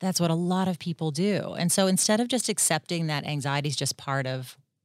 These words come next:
you know, the circumstances that you're in, and it's completely reasonable to feel that way, you start piling on disappointment and anger and guilt for feeling anxious. And then you've got a big pile of distress when all you could have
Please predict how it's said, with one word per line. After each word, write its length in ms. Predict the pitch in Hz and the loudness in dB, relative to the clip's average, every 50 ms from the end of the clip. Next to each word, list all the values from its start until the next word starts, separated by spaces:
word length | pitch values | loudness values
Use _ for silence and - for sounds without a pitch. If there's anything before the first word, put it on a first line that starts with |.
| _ _ _ _ _ _ _ _ _ _ | _ _ _ _ _ _ _ _ _ _
you 100 | 165 160 | -4 -4
know, 100 | 147 143 | -2 -2
the 80 | 131 | -2
circumstances 680 | - - 143 131 - 147 131 - - 139 127 - 139 131 | -2 -2 -2 -2 -2 -4 -2 0 0 0 0 0 -2 -2
that 60 | 131 131 | -2 -4
you're 160 | 156 156 139 | -4 -4 -4
in, 160 | 131 135 131 | -4 -4 -4
and 120 | 127 123 127 | -4 -6 -8
it's 120 | - - | -12 -18
completely 800 | _ _ - 143 - _ _ - 170 151 - - 151 147 143 131 - | _ _ -20 -20 -20 _ _ -6 -6 -6 -4 -4 -4 -4 -4 -6 -6
reasonable 580 | 156 147 147 151 147 - 147 135 123 - 127 | -10 -8 -6 -4 -2 -2 -2 -2 -2 -2 -4
to 60 | 135 131 | -4 -4
feel 280 | - - 175 190 208 190 | -4 -2 0 0 2 2
that 200 | 175 139 - - | 2 2 2 0
way, 320 | - - - - - 190 - - - - - _ _ _ _ | -4 -6 -4 -4 -4 -4 -4 -6 -14 -20 -20 _ _ _ _
you 80 | - 226 | -2 -2
start 280 | - - 269 254 - - | 0 2 2 2 2 0
piling 540 | - - 208 208 208 220 220 226 214 202 208 | -4 -2 0 2 4 4 4 2 2 2 4
on 180 | 233 254 214 | 4 4 4
disappointment 680 | 160 147 - - 143 - - 240 254 269 220 165 156 143 | 4 2 0 -2 -2 -2 0 2 2 2 2 2 2 2
and 120 | 151 151 - - | 0 0 0 2
anger 340 | 170 185 208 220 196 170 151 | 4 4 6 6 6 6 6
and 220 | 147 143 143 131 | 6 4 4 4
guilt 280 | - 190 247 285 294 - | 6 6 6 4 4 2
for 120 | - 170 156 | 0 0 2
feeling 380 | - 156 151 143 143 143 147 | 2 2 2 4 4 2 2
anxious. 380 | 147 135 135 131 - 202 202 - | 2 0 0 2 2 2 2 2
And 100 | 220 214 | 4 4
then 100 | 226 233 | 4 4
you've 140 | 254 254 - | 4 2 2
got 180 | 247 240 233 202 | 2 2 2 2
a 40 | 175 | 2
big 280 | 156 220 226 190 - | 2 0 0 0 -4
pile 480 | - - 185 185 208 247 226 196 175 165 | -6 0 2 4 6 6 6 4 4 4
of 200 | 160 165 156 151 - | 2 2 0 -4 -6
distress 720 | - 165 - - 208 226 285 320 180 - - - - - - - - - - - - - _ _ | -4 -4 0 2 2 4 4 2 0 -2 -4 -6 -6 -8 -12 -16 -20 -20 -20 -20 -20 -20 _ _
when 140 | - 208 208 | -4 -2 2
all 180 | - 220 220 233 | 4 4 4 6
you 160 | 240 233 214 | 4 2 2
could 140 | - 247 220 | 2 2 0
have 200 | 220 208 196 | 0 0 -2